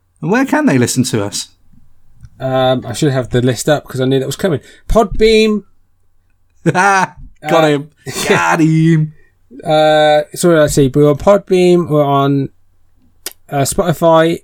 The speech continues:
Speaker 2: Amazon Podcasts. Is that
Speaker 1: Amazon Music,
Speaker 2: Amazon
Speaker 1: Audible, iTunes, Stitcher.
Speaker 2: Uh, yeah. Um, YouTube, on and off.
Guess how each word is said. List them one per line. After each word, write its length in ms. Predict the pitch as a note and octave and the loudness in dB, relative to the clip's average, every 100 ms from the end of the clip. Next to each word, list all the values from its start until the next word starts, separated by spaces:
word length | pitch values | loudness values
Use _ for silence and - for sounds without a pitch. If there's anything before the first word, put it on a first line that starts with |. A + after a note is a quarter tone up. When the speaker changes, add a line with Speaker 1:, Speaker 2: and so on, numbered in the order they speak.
| _ _ _ | _ _ _
Speaker 2:
Amazon 320 | D#3 E3+ D#3+ F3 | -2 0 0 0
Podcasts. 880 | F3 F3 - F3 F3 D#3 - - _ _ _ _ _ _ _ | 0 -2 0 0 0 -4 -12 -20 _ _ _ _ _ _ _
Is 120 | D3+ | -4
that 180 | F3 G3+ | -2 -2
Speaker 1:
Amazon 240 | C3 A#2 | -2 0
Music, 440 | B2+ F3 D#3+ F3 - | 0 2 2 -2 -2
Speaker 2:
Amazon 180 | E3 E3 | 0 0
Speaker 1:
Audible, 500 | D3+ E3+ E3+ E3 D#3 _ _ _ | 0 0 0 0 -6 _ _ _
iTunes, 840 | E3 E3 - F3 D#3+ D#3+ D#3 - - - - _ - | 0 0 0 -2 0 -2 -2 -4 -8 -16 -20 _ -8
Stitcher. 440 | - D3 - E3+ | -2 -2 0 0
Speaker 2:
Uh, 220 | D#3+ C#3 - - - | 0 -2 -8 -20 -20
yeah. 360 | - D#3 D3+ C#3+ - _ _ _ | -4 2 2 2 -2 _ _ _
Um, 640 | - D3 C#3+ C#3+ C#3 C3+ B2 _ _ | 0 2 4 4 2 -2 -6 _ _
YouTube, 480 | D3+ E3+ - F3+ D#3+ _ - _ _ - - _ _ | -2 0 4 4 2 _ -20 _ _ -20 -20 _ _
on 140 | - D3+ | -6 0
and 120 | D3 | 0
off. 320 | D#3 D3+ - | 0 -4 -12